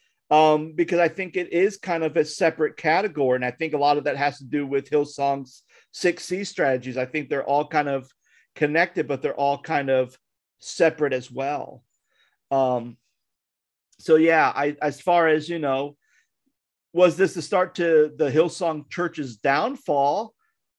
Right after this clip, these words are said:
To answer that question, I think my thing is, I think, yeah, because I think, you know, money and power corrupts. If it was just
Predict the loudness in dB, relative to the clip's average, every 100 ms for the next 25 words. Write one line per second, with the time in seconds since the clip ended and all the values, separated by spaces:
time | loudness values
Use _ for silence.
0 | _ _ _ _ _ _ _ _ _ _
1 | _ _ _ _ _ -2 0 -2 -4 -4
2 | -2 -2 -2 -2 -4 -2 -4 -2 0 0
3 | -4 -6 -4 -4 -4 -10 -10 -2 0 2
4 | 0 -4 -6 -6 -4 -4 -6 -8 -4 -4
5 | -4 -10 -8 -2 -2 -4 -6 -2 0 -2
6 | -2 -2 -2 -4 -8 -6 -8 -8 -2 0
7 | 0 -4 -18